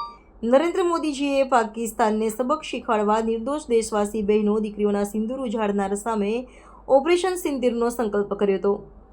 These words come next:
નિર્દોષ દેશવાસીઓના બલિદાનનો બદલો લેવા ભારતીય સેનાએ શંખનાદ કરી આતંકીઓને ઘરમાં ઘૂસી ખાત્મો બોલાવી પાકિસ્તાનના સૈન્ય અડ્ડાઓ તબાહ કરી બદલો લીધો હતો.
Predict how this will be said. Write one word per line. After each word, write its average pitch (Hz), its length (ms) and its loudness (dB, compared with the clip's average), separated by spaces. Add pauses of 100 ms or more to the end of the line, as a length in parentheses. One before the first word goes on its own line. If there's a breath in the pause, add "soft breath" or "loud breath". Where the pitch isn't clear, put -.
(540 soft breath)
નિર્દોષ 339 440 4
દેશવાસીઓના 302 580 2
બલિદાનનો 254 460 2
બદલો 247 260 4
લેવા 240 280 6
ભારતીય 226 340 0
સેનાએ 226 380 0
શંખનાદ 269 560 -2
કરી 269 260 4
આતંકીઓને 220 520 0
ઘરમાં 208 320 2
ઘૂસી 214 260 -4
ખાત્મો 208 340 -2
બોલાવી 208 360 2
પાકિસ્તાનના 202 640 -2
સૈન્ય 233 360 -2
અડ્ડાઓ 220 340 0
તબાહ 208 280 2
કરી 208 300 2
બદલો 196 240 0
લીધો 190 240 -2
હતો. 226 280 2